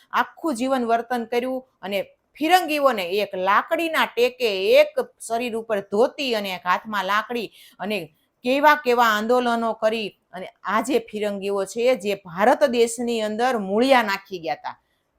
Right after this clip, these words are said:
ફિરંગી સત્તા છે, બ્રિટિશ સરકાર છે, તેણે ભારતની અંદર પોતાના મૂળિયા જમાવી દીધા હતા. કોઈ પણ કાળે તે ભારત છોડે એમ હતા જ નહીં. પણ આ તો એક ભગવાનની કૃપા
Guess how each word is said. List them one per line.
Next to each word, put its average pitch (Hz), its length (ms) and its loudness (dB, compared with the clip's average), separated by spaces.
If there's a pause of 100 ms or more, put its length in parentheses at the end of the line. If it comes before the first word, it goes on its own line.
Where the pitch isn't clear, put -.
ફિરંગી 294 400 0
સત્તા 247 360 0
છે, 277 200 4
બ્રિટિશ 240 460 -2
સરકાર 247 400 2
છે, 277 200 2
તેણે 220 260 -4 (100)
ભારતની 220 460 -2
અંદર 247 180 0
પોતાના 226 400 -4
મૂળિયા 226 440 2
જમાવી 190 400 -4
દીધા 180 280 -6
હતા. 233 400 -4 (320)
કોઈ 294 200 10
પણ 311 220 4
કાળે 226 320 2
તે 220 120 -4
ભારત 202 380 -2
છોડે 214 320 -4
એમ 202 140 -4
હતા 269 340 4
જ 262 100 -2
નહીં. 233 300 -4 (220)
પણ 170 180 -10
આ - 100 -4
તો 208 160 -6
એક 180 240 -6
ભગવાનની 208 560 0
કૃપા 254 460 4